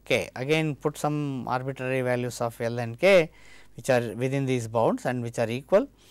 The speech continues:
Then you can see that, uh, is,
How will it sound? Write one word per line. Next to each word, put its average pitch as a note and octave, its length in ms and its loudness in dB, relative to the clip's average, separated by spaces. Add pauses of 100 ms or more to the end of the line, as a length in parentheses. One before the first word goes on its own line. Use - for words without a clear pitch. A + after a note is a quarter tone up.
(320)
Then C3 540 -2 (140)
you B2+ 140 -4
can C3+ 200 0
see F#3 260 2
that, D3 280 6 (120)
uh, A#2 380 0 (920)
is, C3+ 220 0